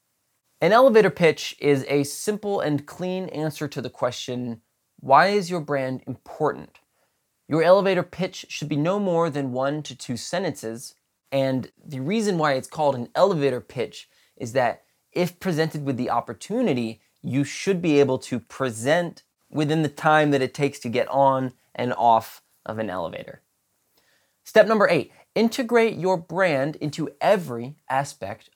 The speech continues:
of your business. Business cards, advertisements,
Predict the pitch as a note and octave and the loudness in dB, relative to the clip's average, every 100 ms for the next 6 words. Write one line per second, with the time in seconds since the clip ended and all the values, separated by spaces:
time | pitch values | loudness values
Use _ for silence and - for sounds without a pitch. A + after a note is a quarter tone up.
0 | - D3+ D3 E3+ G3+ F#3+ G2 - - _ | -2 0 -2 -4 -6 -8 -10 -20 -20 _
1 | _ _ _ _ - G#3+ F#3+ D#3+ - D#3 | _ _ _ _ 0 2 2 -2 4 8
2 | D#3 D#3+ D#3+ - - - D3+ D3+ - - | 8 4 -6 -14 -8 -2 0 0 -4 -2
3 | C#3+ C#3 C3+ C3 - | 0 0 -4 -8 -12